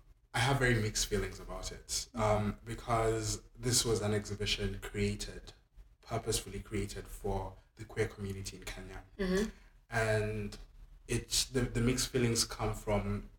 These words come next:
Speaker 1: presenting, presenting work that's created for an African audience to the white world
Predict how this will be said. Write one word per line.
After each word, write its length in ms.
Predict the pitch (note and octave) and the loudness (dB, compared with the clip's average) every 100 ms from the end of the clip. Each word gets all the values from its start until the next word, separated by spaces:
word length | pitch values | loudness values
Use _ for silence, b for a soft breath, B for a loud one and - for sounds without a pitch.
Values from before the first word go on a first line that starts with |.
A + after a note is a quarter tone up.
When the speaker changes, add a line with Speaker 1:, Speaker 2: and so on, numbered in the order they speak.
| _ - | _ -6
Speaker 1:
presenting, 800 | B2+ A2+ B2+ A#2+ - A#2+ A#2+ A#2+ B B B B B B | 2 4 6 4 4 4 2 0 B B B B B B
presenting 680 | - C3+ C3+ C3+ C#3 B2+ A2 | 2 6 8 8 8 6 6
work 260 | A#2 A#2 A2 | 4 4 2
that's 180 | G#2 | 0
created 360 | - A#2 G#2+ G#2+ | 0 0 0 0
for 160 | - G#2+ | -2 0
an 80 | G#2 | 2
African 380 | G#2+ - A2+ | 0 0 0
audience 440 | G2+ G#2 G2+ G2 - | 2 4 2 0 -2
to 200 | - A#2+ | 2 4
the 80 | G#2+ | 6
white 300 | G2+ F#2+ G#2+ | 4 2 2
world 400 | G#2 G2 F#2+ | 2 2 0